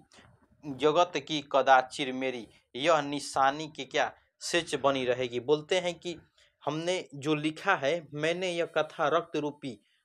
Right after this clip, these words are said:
रक्त रूपी लय से जोड़ा है। बोल, वही बताया ना कि जो यह कथा लिखे, मतलब कविता लिखे, रक्त रूपी लय से जोड़ा है। इसकी गाढ़ी प्रीति आंसू की भिंगोई और इस सोच कर मैंने यह ग्रंथ को क्या किया है,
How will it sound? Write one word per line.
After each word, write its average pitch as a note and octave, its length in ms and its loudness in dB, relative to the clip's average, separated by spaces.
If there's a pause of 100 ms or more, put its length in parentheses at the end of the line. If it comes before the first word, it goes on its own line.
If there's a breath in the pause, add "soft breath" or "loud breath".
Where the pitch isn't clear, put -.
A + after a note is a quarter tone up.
रक्त E3 300 6
रूपी D#3 260 -4
लय F3 460 4
से F3+ 260 -4
जोड़ा D3+ 300 2
है। C#3 100 0
बोल, D#3 280 0
वही D3 220 0
बताया E3+ 320 -2
ना D3+ 80 -4
कि D3+ 220 -10 (340 loud breath)
जो D#3 200 6
यह F3+ 120 6
कथा E3+ 400 -2
लिखे, D#3+ 360 -4
मतलब D#3 360 -2
कविता D3 320 0
लिखे, D3 380 -4
रक्त D#3 400 0
रूपी D3 480 -4 (460 soft breath)
लय D#3 280 4
से D3+ 200 -6
जोड़ा D3 280 2
है। B2 280 -4 (180)
इसकी E3 360 -6
गाढ़ी E3 480 0
प्रीति F3 680 -10
आंसू E3 360 -4
की F3+ 180 -8
भिंगोई D3+ 640 -6 (300 soft breath)
और D3 140 4
इस - 180 -6 (400)
सोच G#3 300 2
कर C#3+ 300 0
मैंने D#3+ 480 -6
यह D#3 160 0
ग्रंथ C#3+ 320 0
को E3 260 -6
क्या F3+ 120 2
किया E3 280 -4
है, A#2+ 140 -4